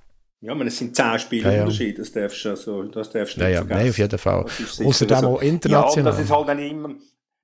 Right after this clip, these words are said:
Speaker 1: dass es halt auch nicht immer alles so genau rollt, dass, ähm, ja,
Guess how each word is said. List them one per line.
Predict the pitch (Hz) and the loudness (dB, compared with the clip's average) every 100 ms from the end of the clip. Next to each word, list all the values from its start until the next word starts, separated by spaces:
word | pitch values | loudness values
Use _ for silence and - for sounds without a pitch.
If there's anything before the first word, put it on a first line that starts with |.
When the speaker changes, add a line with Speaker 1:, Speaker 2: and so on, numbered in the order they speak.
| _ | _
Speaker 1:
dass | 113 | _
es | 120 | -14
halt | 123 | -8
auch | 117 | -8
nicht | 120 | -8
immer | 117 123 117 | -10 -10 -10
alles | 104 117 110 98 | -8 -8 -8 -8
so | 104 120 | -8 -6
genau | 120 98 92 113 | -8 -8 -10 -10
rollt, | 104 101 113 110 - | -8 -8 -8 -10 -16
dass, | 107 - | -18 -16
ähm, | 104 95 95 98 _ _ _ _ 90 | -16 -16 -18 -20 _ _ _ _ _
ja, | 87 92 | -14 -14